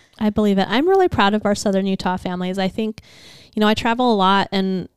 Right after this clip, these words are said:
I give out my business card to everywhere nationwide, um, because my services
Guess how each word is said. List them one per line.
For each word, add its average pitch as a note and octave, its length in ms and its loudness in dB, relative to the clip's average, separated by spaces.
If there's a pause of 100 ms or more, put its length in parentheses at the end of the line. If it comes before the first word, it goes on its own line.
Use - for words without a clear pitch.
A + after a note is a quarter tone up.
(100)
I G#3 100 0
give G#3+ 160 2
out G#3 140 0
my G3+ 100 2
business G3 320 0
card F3+ 320 0
to - 140 -6
everywhere F3 640 0
nationwide, E3+ 720 -4
um, E3+ 560 -6
because G3+ 240 -4
my G3+ 80 -2
services F#3 540 -2